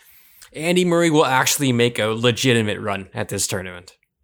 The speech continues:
It won't be, it won't be a, a small victory huzzah when he beats Bastiaishvili for the eightieth time. I don't know how many times these guys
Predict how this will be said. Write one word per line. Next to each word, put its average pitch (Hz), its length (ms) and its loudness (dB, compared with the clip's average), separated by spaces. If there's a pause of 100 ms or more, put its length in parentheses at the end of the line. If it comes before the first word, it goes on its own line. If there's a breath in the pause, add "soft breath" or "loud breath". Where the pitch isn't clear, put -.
(400)
It 139 120 -10
won't 160 260 -2
be, 180 280 -4
it 165 180 -4
won't 147 200 0
be 170 180 0
a, 156 100 6
a 139 200 -4
small 143 380 0
victory 135 800 -2
huzzah 131 560 2
when 123 160 2
he 120 80 0
beats 127 320 -4
Bastiaishvili 117 920 -2
for 117 120 -4
the 107 80 -4
eightieth 110 380 -6
time. 107 280 -4
I - 40 -6
don't 160 80 0
know 147 80 2
how 127 80 2
many 117 100 -2
times 117 240 -4
these 107 40 -8
guys 104 140 -8